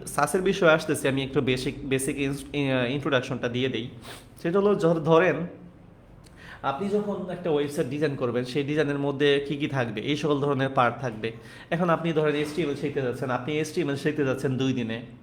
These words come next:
আপনি সিএসএস শিখতে যাচ্ছেন দুই দিনে, আপনি, আহ, এসসিএস শিখতে যাচ্ছেন আর এক দিনে, আপনি জাভাস্ক্রিপ্ট শিখতে যাচ্ছেন তিন দিনে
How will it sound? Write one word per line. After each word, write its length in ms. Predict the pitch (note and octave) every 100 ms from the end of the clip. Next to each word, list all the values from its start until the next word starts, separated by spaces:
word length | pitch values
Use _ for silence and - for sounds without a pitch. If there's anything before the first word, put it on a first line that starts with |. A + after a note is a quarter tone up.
| - - -
আপনি 260 | C3 - D3
সিএসএস 420 | - D#3 D3 C#3
শিখতে 240 | D3 C#3
যাচ্ছেন 320 | C3 B2+ C3+ B2+
দুই 140 | C3
দিনে, 240 | A#2+ A2+
আপনি, 460 | A#2 B2 B2 B2+ B2
আহ, 240 | A#2+ A2+
এসসিএস 540 | A#2 C3+ D#3 D3+ - C3
শিখতে 220 | C3+ C3+
যাচ্ছেন 300 | B2+ A#2+ B2+
আর 140 | A#2
এক 160 | B2+ B2
দিনে, 260 | B2+ A#2 B2 - - - -
আপনি 260 | B2 B2+ C3+
জাভাস্ক্রিপ্ট 540 | C3 B2+ D3 D3 D3
শিখতে 200 | D3 D3
যাচ্ছেন 340 | C#3 C3+ C#3+ C3+
তিন 220 | E3+ D3
দিনে 260 | B2 A#2+